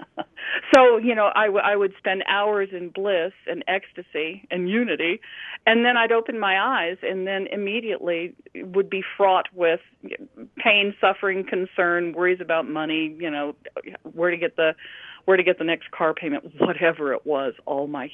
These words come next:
human issues would immediately show up in a millisecond. And I was like, "What, what, what the hell? Wha-, how does this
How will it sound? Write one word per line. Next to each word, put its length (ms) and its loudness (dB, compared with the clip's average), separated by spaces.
human 300 -4
issues 420 -8
would 120 -4
immediately 800 -2
show 180 4
up 180 0
in 80 -4
a 40 0
millisecond. 840 0
And 100 0
I 60 0
was 160 -2
like, 140 4
"What, 240 4
what, 160 2
what 140 0
the 120 4
hell? 240 2
Wha-, 80 -8
how 180 4
does 220 2
this 260 2